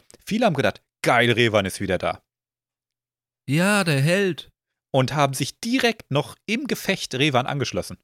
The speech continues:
Speaker 2: Klar doch. Da ist wieder unsere Charisma-Schleuder am Start.
Speaker 1: Mhm.
Speaker 2: Ja, da hat sich ein Ruf aufgebaut und alles. Das ist der Feldherr, ey.
Speaker 1: Genau. Und es hat dann nicht lange gedauert, bis, ähm, sich das mit Feroz natürlich rumgesprochen hat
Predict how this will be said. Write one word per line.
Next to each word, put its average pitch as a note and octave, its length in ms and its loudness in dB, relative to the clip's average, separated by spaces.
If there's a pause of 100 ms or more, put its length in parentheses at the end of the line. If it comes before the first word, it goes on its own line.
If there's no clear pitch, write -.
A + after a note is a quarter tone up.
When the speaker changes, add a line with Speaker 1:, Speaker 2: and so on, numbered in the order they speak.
(760)
Speaker 2:
Klar D3 240 -2
doch. E3+ 320 -6 (1000)
Da A2 100 -2
ist C3+ 140 0
wieder D#3+ 160 2
unsere D3 240 -2
Charisma-Schleuder D#3 760 0
am E2+ 100 -4
Start. C2+ 400 -10
Speaker 1:
Mhm. A#2 220 -6 (600)
Speaker 2:
Ja, E3 140 -8
da B2+ 80 -2
hat G#2+ 100 -2
sich A#2 120 -4
ein G#2+ 60 -2
Ruf C3+ 240 -2
aufgebaut C#3+ 440 -2
und C#3+ 60 -4
alles. D3+ 280 -4
Das - 100 -4
ist - 100 -4
der F2 120 -2
Feldherr, G#2+ 560 -4
ey. - 100 -14 (280)
Speaker 1:
Genau. C#3+ 320 -6 (1400)
Und G#2 400 -2
es - 140 -6
hat C#3 140 -2
dann E3 140 -2
nicht E3+ 200 -6
lange E3+ 240 -4
gedauert, C#3 640 -2 (520)
bis, - 360 -2
ähm, A2 480 -4
sich A2+ 220 -6
das - 180 -6
mit B2+ 140 -6
Feroz B2 400 -2
natürlich A2+ 400 -8
rumgesprochen A2+ 640 -6
hat C3 220 -10